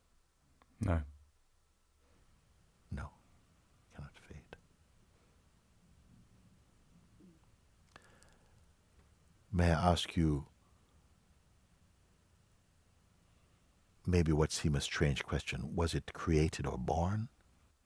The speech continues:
Speaker 1: No.
Speaker 2: No. The next question is,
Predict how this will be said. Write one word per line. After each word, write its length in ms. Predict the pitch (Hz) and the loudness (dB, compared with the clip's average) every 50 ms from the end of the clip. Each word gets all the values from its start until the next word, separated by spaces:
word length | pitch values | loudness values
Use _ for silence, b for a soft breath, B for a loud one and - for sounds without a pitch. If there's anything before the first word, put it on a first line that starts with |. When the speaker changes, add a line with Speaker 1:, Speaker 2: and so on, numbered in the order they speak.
| - - | -12 -8
Speaker 1:
No. 220 | 101 87 82 82 80 - - _ _ _ _ _ _ _ _ _ _ _ _ _ _ _ _ _ _ _ _ _ _ _ _ _ _ _ _ _ _ _ _ _ _ _ _ _ _ _ _ _ _ _ _ - | -6 -4 -4 -4 -6 -10 -16 _ _ _ _ _ _ _ _ _ _ _ _ _ _ _ _ _ _ _ _ _ _ _ _ _ _ _ _ _ _ _ _ _ _ _ _ _ _ _ _ _ _ _ _ -14
Speaker 2:
No. 100 | 73 - - - - _ _ _ _ _ _ _ _ _ _ _ _ _ _ _ _ _ _ _ _ _ _ _ _ _ _ _ _ _ _ _ _ _ _ _ _ _ - _ _ _ _ b b b b b b b b b b b b b b _ _ _ _ _ _ _ _ _ _ - _ _ _ _ _ _ _ _ _ _ _ _ _ b b b b b b - | -14 -14 -14 -14 -20 _ _ _ _ _ _ _ _ _ _ _ _ _ _ _ _ _ _ _ _ _ _ _ _ _ _ _ _ _ _ _ _ _ _ _ _ _ -20 _ _ _ _ b b b b b b b b b b b b b b _ _ _ _ _ _ _ _ _ _ -20 _ _ _ _ _ _ _ _ _ _ _ _ _ b b b b b b -6
The 60 | - 82 | 2 4
next 260 | 87 85 - - - | 4 4 4 0 -2
question 440 | - - 82 - - - 82 71 69 | 2 2 2 2 0 -2 -2 -2 -2
is, 520 | 71 76 71 67 67 73 - - - - | -2 -4 -4 -6 -6 -6 -8 -10 -12 -14